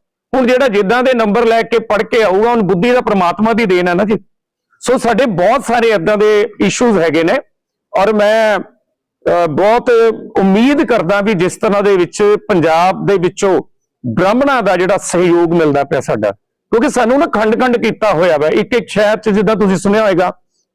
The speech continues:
ਅੱਠ-ਅੱਠ, ਦਸ-ਦਸ ਸਭਾਵਾਂ ਬਣੀਆਂ ਹੋਈਆਂ ਔਰ ਪਰਸ਼ੂਰਾਮ ਜਯੰਤੀ ਤੇ ਅਸੀਂ ਇਕੱਠੇ ਹੁੰਨੇ ਆ।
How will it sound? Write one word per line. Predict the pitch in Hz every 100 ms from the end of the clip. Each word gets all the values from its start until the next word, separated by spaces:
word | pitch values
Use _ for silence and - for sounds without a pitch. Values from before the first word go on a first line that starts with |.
| -
ਅੱਠ-ਅੱਠ, | 190 214 214
ਦਸ-ਦਸ | 185 190 214 202
ਸਭਾਵਾਂ | 196 180 196 220
ਬਣੀਆਂ | 196 196 190
ਹੋਈਆਂ | 190 190 185 - _ _ _ _ _ _ _ _ _ - 185
ਔਰ | 196 220 233 226 - - - -
ਪਰਸ਼ੂਰਾਮ | 214 202 240 226 214
ਜਯੰਤੀ | 208 170 202
ਤੇ | 220
ਅਸੀਂ | 160
ਇਕੱਠੇ | 202 190 196
ਹੁੰਨੇ | 160 160 226
ਆ। | 208